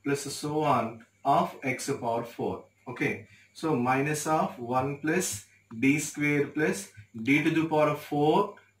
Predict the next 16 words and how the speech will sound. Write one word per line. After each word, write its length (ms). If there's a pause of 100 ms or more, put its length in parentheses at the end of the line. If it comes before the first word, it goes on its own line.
plus, 300
uh, 260
d 140
to 100
the 120
power 240
of 80
six 320
plus 260 (100)
so 280
on. 320 (120)
Okay, 420 (300)
so 440 (260)
x 240
power 220
four. 320